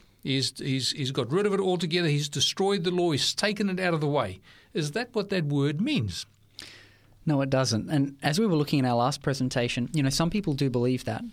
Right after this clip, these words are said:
Speaker 1: Yes.
Speaker 2: 'Cause reading at face value, we go, "Christ is the end." We, when we think of the word end, we think of termination.
Speaker 1: That's right.
Speaker 2: So the, the end of life is life no more. <laughs> But what we don't realize is that there is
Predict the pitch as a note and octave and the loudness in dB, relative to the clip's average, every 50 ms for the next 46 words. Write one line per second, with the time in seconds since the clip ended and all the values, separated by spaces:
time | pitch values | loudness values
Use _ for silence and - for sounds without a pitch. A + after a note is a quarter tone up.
0 | - - D#3 C3 G#2 - - - E3+ D3 D#3+ F#3+ G3 F3 C#3 B2 A2+ - - C#3+ | -6 -4 -2 -2 -2 -2 -2 -2 0 2 2 2 2 2 0 0 -2 -2 -2 0
1 | B2 A2+ - - C3+ B2+ C#3 D#3 D3 C3 A#2+ A2+ A#2+ A2+ B2 A#2 A2+ A2+ G#2+ - | 0 0 0 0 2 2 2 2 2 2 2 2 2 2 2 2 2 2 0 -4
2 | - - - - - - - - - - - - - - - A#2+ A2 - A#2+ - | -10 -18 -20 -20 -20 -20 -20 -20 -20 -20 -20 -20 -10 -4 -2 -2 -2 -2 -4 -4
3 | - B2+ - - C3 B2+ A#2+ A2+ C3+ C3+ C3+ - - - - - - C#3+ D3 D#3+ | -4 -2 0 0 2 2 2 2 0 0 -2 -6 -12 -20 -6 -2 0 2 2 2
4 | F3+ F#3 F#3+ - - F3 D3+ E3 C#3 B2+ C3+ A#2+ B2 A#2+ A#2 - - A2+ A#2 D3+ | 2 0 0 0 0 0 0 0 0 2 2 4 2 2 2 0 0 0 2 2
5 | G3+ A#3 G3+ C#3+ B2+ - - C#3 A#2+ B2 A2 - - C3+ A#2+ A#2 A2+ A2 A2 - | 2 2 2 0 0 0 0 0 0 -2 -2 -2 -2 0 2 2 2 2 2 0
6 | - F#2+ G2 - - - _ - - A2 - - C3+ B2 F#2 E2+ - - - - | 0 -2 -4 -6 -10 -18 _ -8 -6 -4 -2 0 0 0 0 -2 -6 -12 -20 -20
7 | - - - - - - C#3+ C3 A#2+ B2 A#2 - - - - - - C3+ A#2+ B2+ | -20 -20 -20 -12 -4 -2 0 2 2 2 0 -2 -6 -14 -18 -8 -6 -2 0 0
8 | B2 - D3 C3+ C3+ C3+ B2+ B2 A2 B2 A#2+ A2+ C#3+ F#3+ F#3 - - - C#3+ B2 | 0 0 2 2 2 2 2 2 2 2 2 2 2 2 -2 -4 -4 0 0 0
9 | A#2+ A2+ - - - - B2+ A#2+ A#2+ A#2+ - - B2 A2+ A2+ A#2+ B2+ A#2 G#2 - | 2 0 -2 -4 -4 -2 2 2 2 2 2 0 0 2 4 4 2 2 0 -2
10 | - - - - - - - - - - - - - - - - D#3 D3 - F3+ | -4 -8 -8 -12 -16 -16 -14 -14 -14 -14 -16 -20 -20 -18 -4 -2 0 0 0 0
11 | G#3 D3+ E3+ F#3 D#3+ C#3 C3 C3 B2+ C3+ D3+ C#3 B2+ B2 - A2+ A#2 C3 C3 - | -2 0 0 2 2 2 2 2 2 2 2 2 2 0 0 -2 0 -2 -2 0
12 | - B2+ A#2+ A2+ | 0 0 0 0